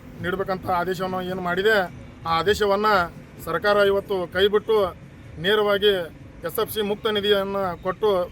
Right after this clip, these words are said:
ಪೌರ ಕಾರ್ಮಿಕರ ವೇತನವನ್ನು ಭರಿಸ್ತಕ್ಕಂಥ ಕೆಲಸ ಮಾಡಬೇಕಂತ ಹೇಳಿ ನಮ್ಮ ಇಡೀ ಕರ್ನಾಟಕ ರಾಜ್ಯ ಪೌರ ನೌಕರರ ಸಂಘ ಇವತ್ತು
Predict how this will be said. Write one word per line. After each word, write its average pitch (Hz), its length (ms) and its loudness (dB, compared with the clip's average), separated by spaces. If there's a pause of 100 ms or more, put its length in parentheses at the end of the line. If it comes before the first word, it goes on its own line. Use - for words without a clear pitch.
(400)
ಪೌರ 196 180 0
ಕಾರ್ಮಿಕರ 196 520 -2
ವೇತನವನ್ನು 190 800 0
ಭರಿಸ್ತಕ್ಕಂಥ 185 460 -4
ಕೆಲಸ 180 300 -6
ಮಾಡಬೇಕಂತ 185 520 -4
ಹೇಳಿ 208 240 2 (500)
ನಮ್ಮ 170 200 -6
ಇಡೀ 185 320 4
ಕರ್ನಾಟಕ 190 480 -4
ರಾಜ್ಯ 190 300 0
ಪೌರ 185 220 -4
ನೌಕರರ 185 320 -4
ಸಂಘ 185 220 -8
ಇವತ್ತು 185 500 2